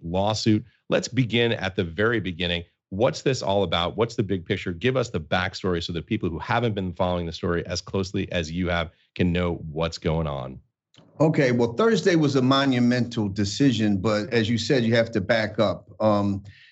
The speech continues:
Speaker 2: in December, on December twenty-second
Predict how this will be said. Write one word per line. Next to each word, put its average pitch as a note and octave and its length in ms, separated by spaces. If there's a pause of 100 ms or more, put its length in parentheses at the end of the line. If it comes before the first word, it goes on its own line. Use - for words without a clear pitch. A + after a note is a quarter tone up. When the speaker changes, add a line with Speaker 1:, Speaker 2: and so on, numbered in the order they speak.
(380)
Speaker 2:
in A2+ 280 (160)
December, F#3 800 (120)
on A2 120
December D#3+ 360
twenty-second C3+ 880